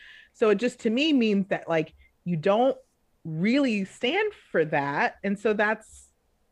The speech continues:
like, I don't know. Like, I don't know. Like, I, I want people who stand for body positivity.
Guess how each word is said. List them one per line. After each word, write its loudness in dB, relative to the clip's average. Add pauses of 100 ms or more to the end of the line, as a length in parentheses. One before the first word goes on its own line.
(380)
like, -8
I -2
don't -2
know. -4
Like, -6
I -4
don't 0
know. 0
Like, 0
I, -2
I 0
want 0
people -6
who -2
stand -4
for -6
body -4
positivity. -6